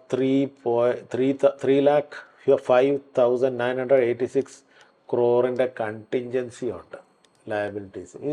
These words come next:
ലയബിലിറ്റീസ് ഒക്കെ വരുന്നത് എവിടെ നിന്നല്ല, അവിടെ നിന്ന് വരുന്നതാണ്. ഈ ഐ ഡി എഫ് സി ലിമിറ്റഡിൻ്റെ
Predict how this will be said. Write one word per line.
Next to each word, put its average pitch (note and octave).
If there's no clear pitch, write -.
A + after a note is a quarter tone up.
ലയബിലിറ്റീസ് C#3
ഒക്കെ D#3+
വരുന്നത് C3
എവിടെ A#2+
നിന്നല്ല, A2+
അവിടെ A#2
നിന്ന് C3+
വരുന്നതാണ്. A2+
ഈ G#2+
ഐ -
ഡി B2+
എഫ് -
സി C3+
ലിമിറ്റഡിൻ്റെ A#2